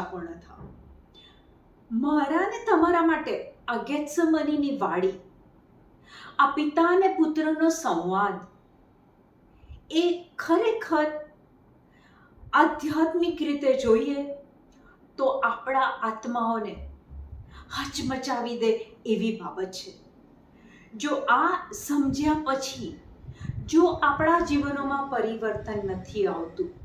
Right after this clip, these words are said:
જો આપણા વિચારોમાં પરિવર્તન નથી આવતું, જો આપણે ને પ્રભુનો સંબંધ જો પાછો નથી બંધાતો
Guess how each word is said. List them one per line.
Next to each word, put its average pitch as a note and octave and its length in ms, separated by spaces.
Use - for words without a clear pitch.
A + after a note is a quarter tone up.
જો E4+ 160
આપણા E4 380
વિચારોમાં C4+ 840
પરિવર્તન A3 720
નથી F#3 380
આવતું, F3 460
જો D4+ 160
આપણે D#4 440
ને G#4+ 240
પ્રભુનો D4+ 720
સંબંધ G#3 580
જો G3+ 220
પાછો B3+ 800
નથી C#4 480
બંધાતો G3+ 760